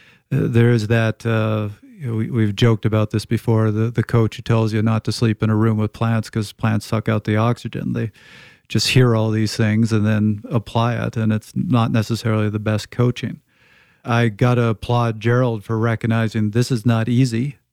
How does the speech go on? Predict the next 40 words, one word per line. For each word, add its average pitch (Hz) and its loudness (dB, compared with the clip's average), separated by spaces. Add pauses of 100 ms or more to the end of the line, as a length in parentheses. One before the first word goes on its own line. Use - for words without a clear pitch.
(140)
Uh, 110 2
it's 123 0
not 120 4
a 127 2
simple 117 -2
process 113 -2
to 117 -4
gain 110 2
that 107 2
experience 123 0
to 113 -2
be 110 2
a 110 2
good 110 0
and 110 0
responsible 110 -2
coach. 127 -2
And 110 2
even 113 4
in 110 2
the 107 0
question, 110 -2 (440)
he 120 2
raised 117 2
that 107 -4
of, 107 -2
"Am 113 0
I 113 2
giving 107 2
good 107 0
advice 120 0
to 113 0
these - -4
people? 107 -2
Am 107 2
I 107 2
really 110 2
helping 110 0
them 107 2
out?" 120 0